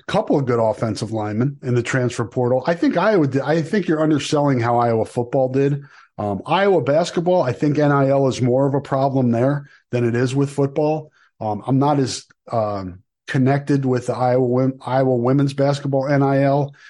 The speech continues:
I hear that they're doing well in terms of having support there, but I don't know. I think, I think N I L is always something that is a consideration in these cases, but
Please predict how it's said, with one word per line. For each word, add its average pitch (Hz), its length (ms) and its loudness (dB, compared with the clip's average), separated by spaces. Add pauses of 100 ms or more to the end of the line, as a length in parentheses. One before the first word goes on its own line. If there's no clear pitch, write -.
(100)
I 107 80 -4
hear 147 540 0
that 131 200 -2
they're 135 120 0
doing 135 340 2
well 135 300 2
in 123 100 2
terms 127 280 0
of 113 80 -6
having 131 280 0
support 135 500 -4
there, 147 240 2
but 117 320 -8 (460)
I 127 80 0
don't 131 180 2
know. 135 300 2
I 175 80 2
think, 254 400 0 (680)
I 151 100 0
think 233 200 0
N 220 120 4
I 185 180 4
L 165 180 4
is 127 120 0
always 139 460 2 (680)
something 135 520 0
that 120 360 0
is 120 160 -2
a 110 40 -6
consideration 127 920 -2
in 160 120 2
these 160 200 2
cases, 165 680 -2 (400)
but 120 380 -2